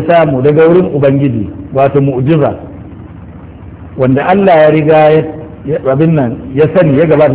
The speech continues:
cikin ilmin Allah cewa ba zai imani ba, ba zai taɓa yarda ba, ba zai imani ba. To, saboda haka abin a hannun Allah yake. Su ma manzanni mu'abbaduna, an ibadattar, an ibadattar da su ne da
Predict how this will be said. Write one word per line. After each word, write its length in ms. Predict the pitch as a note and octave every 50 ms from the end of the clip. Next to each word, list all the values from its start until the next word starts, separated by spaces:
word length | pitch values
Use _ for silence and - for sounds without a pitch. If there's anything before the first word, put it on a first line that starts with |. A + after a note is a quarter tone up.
| B2+
cikin 160 | - C3 D3 D#3+ F3+
ilmin 240 | E3+ D#3 D3 D3 D3+
Allah 300 | D#3 D#3 D3+ D3+ C#3 B2+
cewa 140 | - D3 C#3+ C#3
ba 80 | C#3
zai 160 | C#3 C#3 C#3+
imani 400 | C#3+ C#3 C3+ C3+ C#3 C#3 C3 B2
ba, 160 | A#2 B2 B2+ B2 - - - - -
ba 100 | D3 F#3
zai 120 | A3+ G#3+
taɓa 220 | - - C4 - D#3+
yarda 240 | D3 A#2+ A2+ A#2 A#2
ba, 60 | B2+
ba 80 | C#3 D#3+
zai 240 | G#3 G3+ D#3+ C3+ C#3
imani 320 | C3 C3 B2+ B2+ A#2+ G#2+ F#2
ba. 140 | D#2+ D2+ - - - - - - - - - - - - - - - - - - - - - - - - - - - - - - - -
To, 80 | A#2+
saboda 260 | - F#3 F3+ F3 E3+ F3 E3+
haka 160 | E3+ F3 D#3+
abin 240 | D#3 D3 D#3+ G3+ G3 F#3
a 40 | C#3+ D3
hannun 240 | D3+ D3+ D3+ D3+ D#3
Allah 400 | D#3+ D3+ D3 C#3 C3 B2 B2 A#2+
yake. 240 | A2 - - G2+ - - - - - - - - - - - -
Su 160 | - G3 G3+ G3+
ma 200 | G#3 G#3+ A3 G#3+
manzanni 880 | G3+ G3 F3+ E3+ E3 D#3 D#3+ D#3+ E3 F3 F#3 F#3+ G3 G3 G3 G3+ F#3+ - - - - - - - - - - -
mu'abbaduna, 800 | C#3 C#3+ - C#3 C#3 C3 B2+ D3 D3+ D3+ D#3+ F3+ E3+ D#3 D3 C#3 -
an 200 | F3+ F#3 G3 F#3
ibadattar, 800 | G3+ G3+ F3+ F#3 G3 G3 F#3+ F3+ G3 F#3+ - - - G#3+ G3 - E3+
an 180 | F3 F#3 F#3+ G3 - F#3
ibadattar 880 | G3 F#3 F3 G3 G3 F#3+ F#3 F#3 F3 F#3 G3 - - - - G3 G3 F#3 F3
da 120 | E3 D3+ - -
su 80 | D#3+ E3
ne 300 | E3 D#3+ D#3+ C#3+ G#2+ - - - - - - - - - - - - - - - - B2 B2
da 80 | C#3